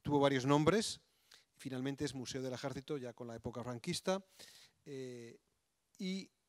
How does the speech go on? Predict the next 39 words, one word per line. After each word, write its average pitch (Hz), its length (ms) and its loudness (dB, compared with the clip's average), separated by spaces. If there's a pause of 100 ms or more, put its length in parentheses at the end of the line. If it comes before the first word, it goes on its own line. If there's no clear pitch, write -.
(180)
se - 300 -4
trató 160 380 2
de 190 240 8
generar 165 720 4 (120)
en 143 220 -6
este 151 200 -4
espacio, 160 600 -2
en 151 80 -4
este 147 180 -6
museo, 147 400 0
una 143 180 2
idea 139 220 4
de 135 140 0
país, 156 540 0 (600)
de 123 80 -10
país 135 260 0
heroico, 165 680 8 (520)
eh, 127 640 -6
de 120 80 -8
país 131 220 -2
guerrero, 160 760 8 (440)
de 117 80 -10
país 131 220 -4
de 135 100 0
grandes 135 440 -2
glorias, 160 600 6 (420)
pero, 156 480 2
eh, 135 220 -8
la 123 100 -6
realidad 120 300 -8
es - 80 -8
que, 147 160 -8
bueno, 123 240 -12
pues - 240 -12
éramos 110 400 -12
un 117 60 -14
país 113 240 -10
bastante 113 400 -10
aislado, 131 600 -4